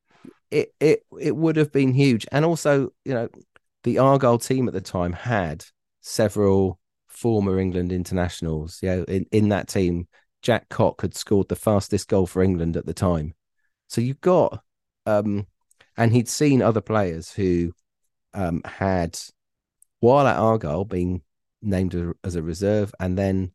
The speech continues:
been called up for the full England team. There's, there's one player that that happened to while at Argyle,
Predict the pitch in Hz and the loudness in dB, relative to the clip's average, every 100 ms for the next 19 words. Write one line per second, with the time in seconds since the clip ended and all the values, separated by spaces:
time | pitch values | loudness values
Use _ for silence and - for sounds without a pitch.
0 | _ _ _ 98 87 87 87 - _ - | _ _ _ -4 -4 -4 -8 -12 _ -18
1 | - 98 87 - - 82 - 87 95 90 | -6 -4 -4 -6 -10 -10 -4 -2 0 -2
2 | 85 78 80 76 80 _ _ _ - 98 | -4 -6 -8 -10 -14 _ _ _ -8 -6
3 | - 104 110 117 110 110 95 95 85 - | 0 2 4 4 4 4 4 2 -2 -4
4 | 107 - 98 87 87 98 95 - 95 98 | -6 -6 -4 -2 0 2 0 0 2 0
5 | 92 71 69 85 | 0 -4 -6 -10